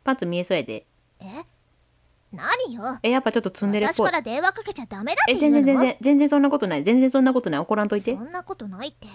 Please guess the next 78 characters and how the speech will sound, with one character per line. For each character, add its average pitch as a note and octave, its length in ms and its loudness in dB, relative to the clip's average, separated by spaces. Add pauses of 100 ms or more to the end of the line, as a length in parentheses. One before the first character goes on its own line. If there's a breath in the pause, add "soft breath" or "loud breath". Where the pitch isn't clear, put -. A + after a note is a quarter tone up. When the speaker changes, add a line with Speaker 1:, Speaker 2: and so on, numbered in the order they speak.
Speaker 1:
あ、 A#3+ 120 0 (180)
閉 A#3 120 -8
じ - 80 -10
た。 A3+ 120 0
や A3 60 -2
っ - 40 -8
た。 - 240 0
Speaker 2:
じ A#3 80 -12
ゃ F3 60 -10
あ F#4 260 6
言 G#3 220 -10
う - 20 -4
ん - 20 -4 (200)
じ F4 40 -10
ゃ A3 80 -10
な A3+ 200 -4
い A4 40 -2
わ F#4+ 60 -4
よ。 C4 60 -8
Speaker 1:
ご D#3+ 80 -2
め F#3 140 0
ん、 - 80 -8 (140)
ご E3 80 -6
め F#3+ 120 -4
ん、 - 20 -6
ご F3+ 80 -6
め F#3 120 -6
ん、 F3+ 40 -8
ご F3 80 -6
め F3 120 -8
ん。 - 40 -20 (140)
何 G3+ 100 -2
の A#3 60 0
話 A#3 180 0
す E3 120 -2
る？ C#3+ 200 -6 (480)
Speaker 2:
何 C#3 180 -18 (340)
の E4+ 60 -6
用 A3 260 -6
っ F4+ 80 -6
て。 A#3+ 120 -20 (440 loud breath)
Speaker 1:
う A3+ 60 -2
ん。 F#3+ 120 -4
Speaker 2:
べ-、 - 100 -14 (560)
別 G3 320 -16
に G#4+ 260 -4
何 D4 200 -8
も A#4 40 -2 (320)
な F#4 80 -4
い A3 60 -12
わ C#4+ 160 2
よ。 - 160 -6
Speaker 1:
い D4+ 160 2
い - 20 6
よ、 B3+ 80 4
い B3+ 120 4
い - 20 2
よ。 F#3 80 2
何 A3 220 4
で C#4 80 6
も C#4 80 6
い G#3 80 2
い。 - 80 -8
何 G#3 180 0
で A#3 60 4
も A#3+ 100 4
い B3 80 4
い - 20 2
よ。 B2 140 -2
何 G3 220 -2
喋 A3+ 200 0
る？ A#3+ 80 2
Speaker 2:
う C4 40 2
る - 20 0
さ D4 80 0
い C#4+ 60 0
わ A3 120 -12
ね。 B3 380 -14